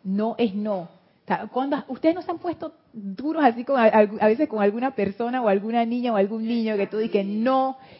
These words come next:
y no, y no. Bueno, ¿a qué parte de no no entendiste? N o no. Así mismo a ve-, uno tiene que hacer,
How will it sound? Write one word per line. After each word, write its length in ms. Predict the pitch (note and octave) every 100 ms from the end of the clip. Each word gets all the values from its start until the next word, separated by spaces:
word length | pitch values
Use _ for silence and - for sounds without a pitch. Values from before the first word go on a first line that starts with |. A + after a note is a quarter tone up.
| _
y 140 | F#3+
no, 460 | F3+ G3 A#3+ G#3 F3
y 120 | G#3+
no. 380 | G3+ G3 G3+ G3+ - _
Bueno, 400 | - F3+ E3+ F3 - - - - - - - - -
¿a 240 | A3 G#3+
qué 240 | G#3 A#3+ B3
parte 480 | - C4 C4 C4 C4+
de 200 | A#3 G3+
no 280 | G#3+ A3+
no 80 | A3+
entendiste? 720 | A#3 A#3 A3+ A3+ A#3+ - F#3 A#3
N 320 | A3+ A3+ A#3
o 200 | A#3 A3+
no. 400 | G#3+ A3 G#3+ F#3 - - _
Así 280 | F#3+ F#3+ A3
mismo 300 | A#3 C4 C#4+
a 60 |
ve-, 120 | C4 B3+
uno 200 | A#3+ B3+
tiene 260 | B3+ C4+ C#4+
que 80 |
hacer, 460 | G#3+ F3+ C#4 G#3+ F3